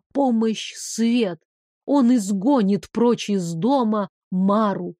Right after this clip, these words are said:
демона ночного». Что это? Детская страшилка? Сунув бумажку в амулет за пазуху, я полезла вниз.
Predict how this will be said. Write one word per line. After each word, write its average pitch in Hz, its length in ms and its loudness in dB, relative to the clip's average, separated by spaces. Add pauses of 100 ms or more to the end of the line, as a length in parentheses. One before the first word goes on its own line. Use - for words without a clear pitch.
(120)
демона 190 720 0
ночного». 190 800 -2 (560)
Что - 380 -2
это? 190 320 -4 (320)
Детская 220 460 0
страшилка? 247 760 -2 (340)
Сунув 285 460 2
бумажку 240 600 2
в 214 80 0
амулет 240 500 2
за 208 260 -2
пазуху, 285 520 -2
я 233 220 0
полезла 208 560 -2
вниз. 180 380 -8